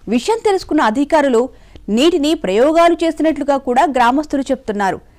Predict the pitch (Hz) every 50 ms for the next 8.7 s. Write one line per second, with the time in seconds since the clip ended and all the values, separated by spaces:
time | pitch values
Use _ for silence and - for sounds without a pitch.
0 | _ _ - - - - 254 330 403 - 466 440 440 392 339 311 302 - 330 381
1 | 466 - - - _ _ _ - 247 285 320 302 - 330 311 311 311 302 311 -
2 | 180 175 214 247 233 240 233 233 233 220 220 - - - - - - - - 381
3 | 381 392 392 415 - - - 220 208 240 311 349 392 381 370 - - 285 294 370
4 | - - - - - - - 180 214 247 294 247 269 262 262 311 381 403 392 370
5 | 359 330 339 311 233 185 196 202 214 247 262 311 277 277 269 247 240 240 247 -
6 | - 214 202 226 254 262 254 233 220 240 302 - - - - - _ - 190 196
7 | 196 196 294 330 294 - - - 202 233 269 - 359 359 330 311 269 233 226 220
8 | 220 - 302 - 285 - - 220 202 196 185 180 175